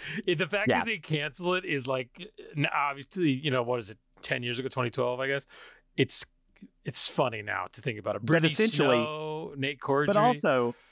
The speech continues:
Speaker 2: let, let's be clear. They're basically just doing Harry's Law two point oh with this new Matlock reboot.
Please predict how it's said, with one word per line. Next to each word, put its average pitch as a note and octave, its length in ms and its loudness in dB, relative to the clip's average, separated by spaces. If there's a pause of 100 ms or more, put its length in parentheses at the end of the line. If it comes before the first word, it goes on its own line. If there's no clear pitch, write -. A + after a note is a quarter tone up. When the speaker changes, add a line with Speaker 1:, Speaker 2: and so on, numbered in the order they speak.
(140)
Speaker 2:
let, C4+ 140 4
let's B3+ 120 2
be G#3 100 2
clear. D3 180 2 (160)
They're A3+ 140 4
basically A#3 500 2
just D3 220 0
doing C#3+ 220 6
Harry's C3 300 4
Law B2+ 200 4
two C3+ 200 2
point A#2+ 300 2
oh A#2+ 140 6
with A#2 160 2
this B2+ 180 0
new A#2+ 120 6
Matlock G#2+ 560 4
reboot. F#2 420 2